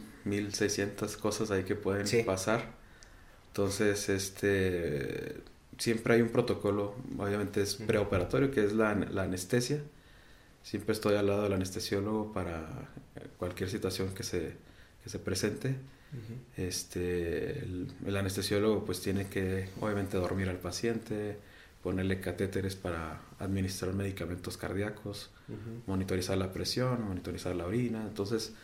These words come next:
Speaker 1: te llevas ahí una o dos horas en, en eso, en lo que,
Speaker 2: Ujú.
Speaker 1: antes de empezar yo. Este, pero, tío, pues, hay momen-, hay veces que el paciente está tan grave que en lo que pasan ahí, eh,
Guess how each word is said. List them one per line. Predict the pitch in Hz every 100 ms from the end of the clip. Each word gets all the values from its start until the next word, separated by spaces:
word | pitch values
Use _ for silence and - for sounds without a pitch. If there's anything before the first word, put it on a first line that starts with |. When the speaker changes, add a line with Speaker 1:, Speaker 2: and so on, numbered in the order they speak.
| - - - - - - -
Speaker 1:
te | 98
llevas | 98 101 98
ahí | 98
una | 104 110 101
o |
dos | 101 -
horas | 98 90 -
en, | 87 - -
en | 90
eso, | 90 98
en |
lo | 92
que, | 92
Speaker 2:
Ujú. | 82 82 104 98 113 - -
Speaker 1:
antes | 101 104 107
de | 98
empezar | 95 - 92
yo. | 82 85 - - - - - - - - -
Este, | - - - - 80 80 80 -
pero, | 95 80
tío, | 90
pues, | 82
hay | 95
momen-, | 95 95 92
hay | 104
veces | 104 98 117
que | -
el | 92
paciente | 101 95 95 -
está | - 98
tan | 110
grave | 101 95 127 131
que | 92 85 90 73 - - - - - -
en | 90
lo | 87 85
que | 95
pasan | - 101 95 113
ahí, | 101 104
eh, | 101 95